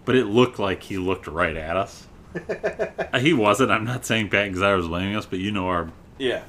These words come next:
Speaker 1: you know the Bobes is gonna take that personal.
Speaker 2: Yeah, he's now a Pat Kazire hater for the rest of his
Speaker 1: So
Speaker 2: life.
Speaker 1: we went to the next hole, and Kazire just blows his tee shot miles right into the next fairway.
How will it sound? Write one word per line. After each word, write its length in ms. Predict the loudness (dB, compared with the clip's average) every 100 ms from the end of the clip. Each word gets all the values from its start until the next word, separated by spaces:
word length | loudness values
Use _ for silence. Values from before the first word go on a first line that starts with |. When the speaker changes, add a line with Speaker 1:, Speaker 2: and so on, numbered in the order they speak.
| -4
Speaker 1:
you 80 | 2
know 120 | 4
the 80 | 2
Bobes 460 | 2 0 0 -4
is 140 | -10 -8
gonna 160 | -8
take 300 | -4 -4 -2
that 200 | -2 -4
personal. 460 | -2 -2 -2 -8 -8
Speaker 2:
Yeah, 180 | -8 -8
he's 380 | -10 -12 -10 -4
now 240 | -2 -2
a 40 | -2
Pat 340 | -4 -6 -6
Kazire 360 | -10 -10 -10 -10
hater 380 | -8 -6 -8
for 100 | -10 -10
the 20 | -10
rest 140 | -10
of 80 | -12
his 80 | 0
Speaker 1:
So 120 | 4
Speaker 2:
life. 80 | 6
Speaker 1:
we 80 |
went 220 | 8 6 4
to 80 |
the 100 | 2
next 340 | 0 -2 -8 -8
hole, 320 | -6 -6 -8 -14 -20 -20 -20 -20 -20 -20 -20 -20 -12
and 320 | -6 -4 -6 -8
Kazire 460 | -8 -2 0 0 0
just 180 | -6 -8
blows 480 | -4 0 2 0
his 140 | -2 -8
tee 240 | -8 -8
shot 340 | -6 -6 -8 -10 -12
miles 560 | 0 4 4 4 -2 -4
right 340 | -4 -4 -6
into 180 | -6 -6
the 120 | -6
next 220 | -8 -10
fairway. 500 | -10 -8 -8 -10 -12